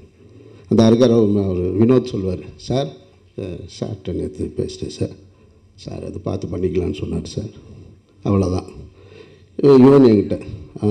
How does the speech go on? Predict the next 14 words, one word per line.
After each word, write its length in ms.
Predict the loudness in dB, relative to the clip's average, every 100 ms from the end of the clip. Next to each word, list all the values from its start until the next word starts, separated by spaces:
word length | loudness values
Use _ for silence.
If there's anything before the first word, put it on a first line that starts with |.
| -2
ஜி, 400 | -2 -2 -2 -6 -20 -20 _ _ _ _ -4
பேசுவோம் 340 | -4 -4 -6
ஜி, 260 | -4 -4 -6 -16 -12
பண்ணுவோம் 260 | -10 -10 -14
ஜி." 240 | -16 -18 _ _ _ _ _ -12
என்ன 260 | -4 0 0
பேசுவோம், 460 | 0 0 0 0
என்ன 260 | 0 2 0
பண்ணுவோம்? 380 | -2 -6 -6 -8 -6
ஒண்ணுமே 360 | -2 2 2
கிடையாது. 320 | 0 -6 -16 -20 -10
அது 240 | 0 2
என்னன்னா 340 | 4 2 0 -2
படம் 260 | -2 -2